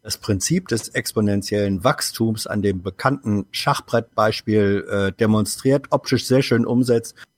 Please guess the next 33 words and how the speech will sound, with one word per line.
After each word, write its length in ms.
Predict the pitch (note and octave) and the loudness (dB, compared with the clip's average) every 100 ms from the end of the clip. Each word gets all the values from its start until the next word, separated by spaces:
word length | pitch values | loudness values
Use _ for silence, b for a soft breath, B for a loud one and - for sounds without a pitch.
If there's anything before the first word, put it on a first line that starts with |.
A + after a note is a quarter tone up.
| _ - | _ -2
Nicht? 220 | D3 - | 0 2
Wenn 160 | A#2 | 2
ich 140 | A#2+ A2+ | 2 0
auf 100 | - | -4
das 160 | A2+ | -2
Schachbrett, 540 | - - - - A2+ A#2+ | 0 0 -2 0 0 2
das 180 | A#2+ C3+ | 0 2
hat, 220 | C3+ - B _ _ _ - | 0 -2 B _ _ _ 0
äh, 200 | A2+ A2 | 2 2
vierundsechzig 800 | - F#3 F3+ C#3 B2+ - A2 - | 0 0 2 2 0 -2 -8 0
Felder, 480 | D#3 F3+ E3+ D#3 | 2 4 4 2
wenn 140 | C3 B2+ | 2 2
ich 180 | B2 - | 0 -6
aufs 160 | A#2 | -8
erste 320 | - C3+ - | -2 -2 -2
Feld 400 | B2 B2+ A#2+ A#2+ | -2 0 0 0
ein 280 | - G#2 G#2 | 0 2 2
Reiskorn 580 | F2 G2+ D3 - C3+ A#2+ | 2 2 2 2 2 2
lege 340 | A2 A#2 A2+ | 2 2 4
und 200 | G#2 F2+ | 2 2
dann 160 | G2+ G2+ | 0 -2
von 160 | G#2 F#2 | -4 -6
Feld 280 | A#2+ A2+ | -2 -2
zu 120 | - G2+ | -2 -8
Feld 300 | G#2+ G#2 - | -4 -4 -4
verdoppele, 680 | F#2 F2 D#3+ B2 A2+ E3+ B B B | -4 0 2 4 4 2 B B B
die 220 | - A2 | -4 0
Summe 340 | G#2+ F#3 A3 | 4 6 6
der 180 | G3 E3+ | 6 6
Reiskörner 680 | C3+ C#3 - A2+ G2 F2+ E2+ | 6 4 2 2 4 2 0
auf 100 | G2+ | -2
dem 220 | A2 G2+ | -2 0
letzten 640 | G#2 C#3 - D3+ D3 D3 | 0 0 -4 -2 -2 -2